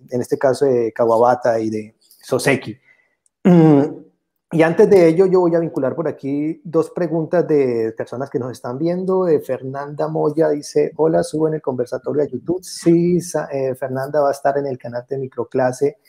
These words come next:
en YouTube, ahí va a quedar, va a quedar en, en varias páginas, en Literatura del Mundo también va a quedar, va a quedar, eh, eh, en la página de Lengua y Literatura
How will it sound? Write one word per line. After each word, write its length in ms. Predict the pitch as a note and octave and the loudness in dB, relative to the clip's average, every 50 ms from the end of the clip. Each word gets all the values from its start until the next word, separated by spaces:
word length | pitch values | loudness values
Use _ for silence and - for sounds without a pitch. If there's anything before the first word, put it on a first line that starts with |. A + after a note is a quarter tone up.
| _ _ _ | _ _ _
en 140 | - C3+ B2 | -6 -6 -2
YouTube, 460 | A#2 B2 A2 - - F3 F#3 F#3+ F3 - | -2 -2 -4 0 2 2 2 2 -2 -2
ahí 200 | - B2 A#2 B2 | -2 0 2 4
va 100 | C3 C#3 | 2 2
a 60 | C#3 | 2
quedar, 400 | C#3 - D3+ E3 F3+ F3+ - - _ _ - B2+ | 2 2 4 4 2 2 -2 -12 _ _ -2 2
va 80 | C3+ C3 | 2 2
a 60 | B2+ | 4
quedar 300 | - D3+ D3+ D3+ D3 D3 | 4 4 6 6 8 6
en, 280 | D3+ D3 D3 C#3+ D3+ - - | 4 2 0 -4 -8 -6 -6
en 160 | C3 B2+ C3 | -4 0 2
varias 280 | D3+ F3 G3+ A#3+ - | 2 4 2 0 -2
páginas, 420 | - - G#3+ F3 F3 D#3+ C3+ C3+ C#3 | 0 -2 0 0 0 -2 -4 -4 -6
en 80 | C3+ | -4
Literatura 520 | C3 B2+ B2+ C#3 B2 B2+ B2+ - D#3+ D#3+ F3 | -6 -4 -4 -4 -4 -4 -2 -2 0 0 2
del 140 | E3 C#3+ C#3 | 0 0 -2
Mundo 240 | D3+ D#3 D#3 D#3 | -4 -2 -2 -2
también 260 | D3+ D3+ C#3+ C#3 C#3 C#3 | -2 -2 -6 -6 -2 -2
va 80 | D3 C#3+ | -2 0
a 40 | |
quedar, 340 | C#3+ - D3+ D3+ D3+ D3+ D3 C#3+ | 4 4 6 6 6 4 4 2
va 60 | D3 | -2
a 40 | C#3+ | 0
quedar, 320 | - D3 D3 D3 C#3+ C#3 | 2 2 4 4 4 2
eh, 240 | C#3+ C#3+ C#3+ D3 - _ _ _ _ _ _ _ _ _ | 0 -2 -2 -4 -8 _ _ _ _ _ _ _ _ _
eh, 440 | D3+ C#3 C#3 C3+ C3+ C3 B2+ A#2+ - - C3 | 4 6 8 8 8 6 6 4 2 0 0
en 140 | B2 B2 B2 | 0 2 2
la 120 | B2 B2 | 0 2
página 380 | - C3 C3 - D3+ D3 C#3+ C3+ | 2 0 0 2 0 0 0 0
de 60 | B2+ | 0
Lengua 320 | C3 C3+ C#3 C3+ D3 C#3+ | 0 0 0 0 0 0
y 20 | C#3 | 0
Literatura 640 | C#3 C3 - C3+ B2+ B2+ - D3 D3+ D#3+ D#3+ E3 | -2 -4 -4 -6 -6 -4 -2 0 0 2 0 0